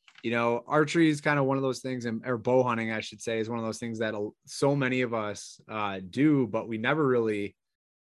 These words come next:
jump into tournaments. We never really jump into the archery, like, uh, circuit or anything like that. There's a lot of us may, maybe dabble in one or two and then bail out or whatever. And, uh, I'm,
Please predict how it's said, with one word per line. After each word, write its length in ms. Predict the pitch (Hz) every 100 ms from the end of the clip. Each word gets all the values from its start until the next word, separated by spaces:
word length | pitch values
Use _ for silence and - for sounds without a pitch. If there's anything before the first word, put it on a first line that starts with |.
| -
jump 360 | 101 127 127 117
into 240 | 120 110
tournaments. 760 | 92 120 110 95 95 98 - -
We 120 | 107
never 280 | 107 113 113
really 280 | 110 110 107
jump 260 | 107 113 117
into 160 | 107
the 60 | 101
archery, 560 | 104 101 104 101 101
like, 280 | 98 90 92 _ _ _ _ _ _ _ _ _
uh, 300 | - 92 92
circuit 720 | - - 151 147 147 135 131 -
or 160 | 120 113
anything 400 | 120 117 110 110
like 240 | 101 95
that. 300 | 113 113 107
There's 160 | 104 98
a 60 |
lot 220 | 98 117
of 120 | 120 107
us 260 | 107 -
may, 220 | 104 104
maybe 320 | 95 101 95 87
dabble 400 | 101 101 104 101
in 120 | 98
one 200 | 101 98
or 60 |
two 280 | 95 113 104
and 100 | 98
then 120 | 98
bail 280 | 90 98 95
out 360 | 101 113 110 101
or 120 | 95
whatever. 600 | 92 104 120 127 107 101 _ _ _ _ _ -
And, 280 | 123 120
uh, 80 | 117
I'm, 300 | 113 131 135